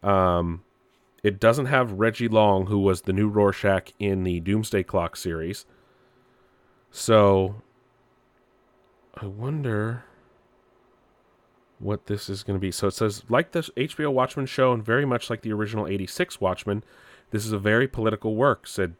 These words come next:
Tom King. "It's a very, it's an angry work. We're so angry all the time now. We have to do something with that anger. It's called Rorschach, not because of the character Rorschach, because what you see in these characters tells you more about yourself than about them." And apparently there's a new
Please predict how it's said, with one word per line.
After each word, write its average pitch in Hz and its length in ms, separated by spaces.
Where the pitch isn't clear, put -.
Tom 85 240
King. 90 300
"It's 101 180
a 107 60
very, 120 320
it's 113 160
an 110 80
angry 120 420
work. 87 340
We're 92 100
so 127 240
angry 110 360
all 92 140
the 87 80
time 95 320
now. 82 180
We 87 120
have 110 160
to 123 60
do 113 140
something 107 400
with 98 120
that 98 180
anger. 85 360
It's - 120
called 107 240
Rorschach, 95 500
not 95 240
because 107 260
of 101 40
the 98 80
character 147 400
Rorschach, 87 460
because 95 360
what 92 260
you 120 140
see 123 320
in 104 100
these 95 180
characters 92 460
tells 98 240
you 95 120
more 98 220
about 107 200
yourself 95 560
than 87 140
about 82 480
them." 92 320
And 95 240
apparently 104 440
there's 92 220
a 87 40
new 120 420